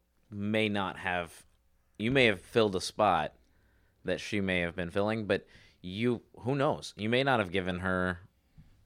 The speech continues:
the opportunity. You know, we, she may have not have gotten the opportunity to even grow, you know? Like,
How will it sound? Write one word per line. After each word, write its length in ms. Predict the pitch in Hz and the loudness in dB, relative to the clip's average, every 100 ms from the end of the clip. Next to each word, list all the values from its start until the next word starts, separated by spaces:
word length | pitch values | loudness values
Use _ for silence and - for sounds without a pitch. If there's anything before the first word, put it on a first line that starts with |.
| _ _ _ _ _ - | _ _ _ _ _ -10
the 220 | 101 98 | -2 2
opportunity. 760 | 95 90 104 123 98 82 78 - _ _ _ | 2 0 -4 -4 -4 -6 -10 -14 _ _ _
You 80 | 95 | -4
know, 100 | 92 | -2
we, 260 | 95 90 110 | -2 -2 -2
she 240 | 104 131 | -2 -2
may 140 | 143 117 | 2 2
have 140 | 98 | 2
not 160 | 101 98 | 2 0
have 100 | 95 | 2
gotten 260 | 95 85 | 2 2
the 100 | 90 | -2
opportunity 720 | 90 - - 101 104 92 90 87 | -4 -6 -8 -6 -4 -4 -4 -6
to 420 | - 98 90 85 - - - - | -6 -6 -6 -8 -16 -20 -20 -12
even 260 | 98 90 80 | -10 -10 -10
grow, 400 | 73 95 90 - _ | -6 -4 -6 -10 _
you 120 | - 85 | -16 -12
know? 260 | 82 95 | -10 -8
Like, 220 | 95 95 | -4 -4